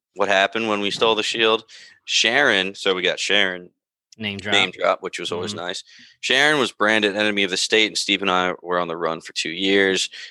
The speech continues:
Speaker 1: I don't wanna live the rest of my life like that, which obviously I don't think anybody does.
Speaker 2: Right.
Speaker 1: You know, we have nothing, no leads, no clues. Not entirely.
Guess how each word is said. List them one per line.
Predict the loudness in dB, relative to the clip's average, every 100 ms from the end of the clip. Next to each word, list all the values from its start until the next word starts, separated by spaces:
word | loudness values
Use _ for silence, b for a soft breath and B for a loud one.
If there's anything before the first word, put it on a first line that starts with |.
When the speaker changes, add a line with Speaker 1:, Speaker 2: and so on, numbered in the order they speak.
| B
Speaker 1:
I | 2
don't | 4
wanna | 4 2
live | 2 2
the | 2
rest | 0 0
of | 0
my | 0
life | 2 2 2 -2
like | -8 -8 -8
that, | -10 -10 -12
which | -8 -6 0
obviously | 2 2 0 -2 0 -2
I |
don't | 0
think | -4 -4
anybody | -6 -8 -12 -8
does. | -8 -6 -8 -12 -10
Speaker 2:
Right. | -6 -4 -6 _ _ _
Speaker 1:
You | -10
know, | -10 0
we | 0
have | 2
nothing, | 0 2 0 2
no | 2
leads, | 2 2 0 -2
no | -6
clues. | -8 -12 -14 -12 -12 0
Not | 2 2
entirely. | -2 -12 -12 -8 -6 -4 0 4 6 6 6 4 2 -6